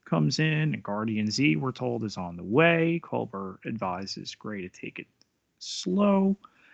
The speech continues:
And even though Gray had planned all these words, um, it just doesn't come close to what he's feeling. Um, and when Guardian Z arrives, at least it's the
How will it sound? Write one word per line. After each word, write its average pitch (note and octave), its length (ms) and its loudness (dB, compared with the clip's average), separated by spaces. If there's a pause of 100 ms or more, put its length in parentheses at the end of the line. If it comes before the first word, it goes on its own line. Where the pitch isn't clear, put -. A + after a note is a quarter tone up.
(180)
And A2+ 120 -2
even D3 200 2
though D3 240 4
Gray C3 540 2
had - 240 -10
planned C#3 320 0
all F3 220 6
these F#3+ 380 4 (400)
words, C3 720 4 (420)
um, B2 560 -2 (100)
it - 180 -10
just - 280 -4
doesn't D3+ 300 0
come D#3 200 2
close C3+ 460 2
to - 120 -4
what G#2+ 180 0
he's G2+ 280 -2
feeling. G3 540 8 (760)
Um, G2+ 640 -2 (420)
and G2+ 560 -2 (180)
when G#2+ 180 0
Guardian G#2+ 420 2
Z F3+ 240 4
arrives, D#3+ 800 6
at - 140 -6
least G2+ 340 -4
it's - 460 -8
the - 140 -6